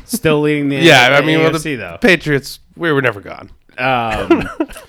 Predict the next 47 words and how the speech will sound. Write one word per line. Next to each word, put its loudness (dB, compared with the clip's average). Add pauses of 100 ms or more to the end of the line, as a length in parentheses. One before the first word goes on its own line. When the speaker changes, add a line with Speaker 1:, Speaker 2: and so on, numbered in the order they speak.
(380)
Speaker 1:
uh, -2
it's -6
just -8
like -8
that -6
Matt -8
Castle -12
game. -10
Speaker 2:
And 0
everyone -2
shut -2
off 0
the -6
podcast. -10
<laughs> -10
Speaker 1:
Did -6
you, -2
uh, 0
did -12
you -12
talk -4
about -12
your, -8
your -8
actual -8
dart -8
throw -6
or -6
just -14
your -18
dart -12
throw -10
from -20
last -14
year, -20 (120)
last -4
Speaker 2:
Uh, -8
Speaker 1:
week? -8
Speaker 2:
last -2
week. -10
Um, -2
you -6
didn't -6
mention -4
yours -4
this -18
week. -20